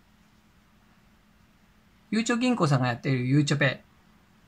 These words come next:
ゆうちょ銀行といえば、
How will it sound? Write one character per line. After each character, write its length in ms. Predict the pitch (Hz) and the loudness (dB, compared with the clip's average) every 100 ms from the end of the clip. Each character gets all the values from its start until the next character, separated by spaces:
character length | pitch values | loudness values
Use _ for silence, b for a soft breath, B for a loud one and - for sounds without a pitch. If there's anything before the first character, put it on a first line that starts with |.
| _ _ _ _ _ _ _ _ _ _ _ _ _ - _ _ _ _ - | _ _ _ _ _ _ _ _ _ _ _ _ _ -20 _ _ _ _ -2
ゆ 80 | 180 | -2
う 40 | |
ち 80 | 196 | 0
ょ 60 | 185 | 0
銀 180 | 202 | 0
行 180 | 185 139 | 0 0
と 80 | 143 | 0
い 60 | 131 | 2
え 80 | |
ば、 400 | 131 139 147 160 | 4 4 4 0